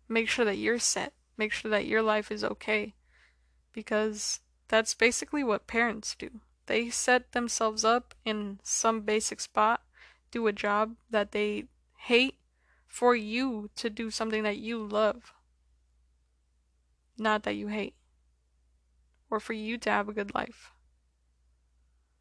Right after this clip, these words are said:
Sometimes parents will throw ideas at us because they want us to have a good life, but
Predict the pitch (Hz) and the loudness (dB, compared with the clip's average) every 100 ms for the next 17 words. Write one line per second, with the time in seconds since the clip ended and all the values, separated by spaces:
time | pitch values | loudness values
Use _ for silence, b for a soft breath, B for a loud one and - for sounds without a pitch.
0 | _ _ _ _ - 254 285 277 240 220 | _ _ _ _ 0 0 2 -2 -2 -4
1 | - 214 214 208 220 214 214 214 208 208 | -2 0 0 -2 -6 -6 -4 0 2 2
2 | 214 208 214 202 208 202 208 208 - - | 0 -2 -4 -4 -2 0 -2 -2 -2 -4
3 | _ _ - - 214 208 214 208 208 208 | _ _ -12 -4 -4 0 0 2 0 -2
4 | 214 208 214 214 208 208 214 - - 214 | -2 -4 -6 -6 -2 -2 -4 -10 -4 -2